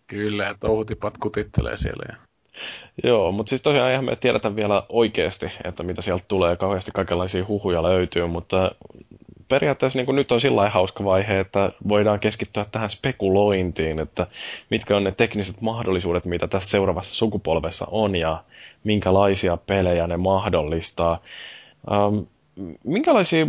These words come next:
Speaker 2: muistikuvia teillä on siitä, että kun on saanut lau-, äh,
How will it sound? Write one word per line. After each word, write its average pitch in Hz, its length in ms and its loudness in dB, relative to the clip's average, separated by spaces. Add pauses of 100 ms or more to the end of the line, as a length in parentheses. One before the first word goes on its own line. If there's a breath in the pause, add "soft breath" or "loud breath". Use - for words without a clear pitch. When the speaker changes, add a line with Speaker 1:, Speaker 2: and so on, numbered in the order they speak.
Speaker 2:
muistikuvia 117 760 0
teillä 104 340 4
on 90 80 2
siitä, 92 340 2
että 85 160 -2
kun 92 220 0
on 92 300 0 (160)
saanut 92 460 2
lau-, 101 680 0
äh, 101 120 -2